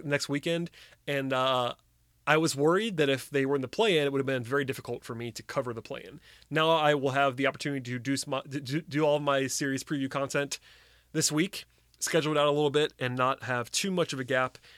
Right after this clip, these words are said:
If the Hawks do play on Saturday, I will be a little bit late recording my recap podcast, so hopefully everybody will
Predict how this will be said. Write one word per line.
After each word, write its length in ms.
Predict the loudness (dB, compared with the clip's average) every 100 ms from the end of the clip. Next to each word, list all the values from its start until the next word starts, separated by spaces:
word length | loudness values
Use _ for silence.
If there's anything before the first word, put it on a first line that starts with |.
| -8
If 120 | -6
the 80 | 0
Hawks 180 | 0 0
do 100 | -2
play 140 | -2
on 80 | -2
Saturday, 500 | 2 2 4 2 2
I 120 | 0
will 120 | -4 -4
be 160 | -6
a 60 | -2
little 140 | -2
bit 120 | -2
late 240 | -2 -4 -4
recording 480 | -6 -4 -4 -4 -6
my 200 | -6 -6
recap 340 | -6 -6 -6
podcast, 440 | -4 -6 -4 -6 -4
so 180 | -4
hopefully 280 | -6 -6 -6
everybody 280 | -6 -6 -6
will 240 | -8 -12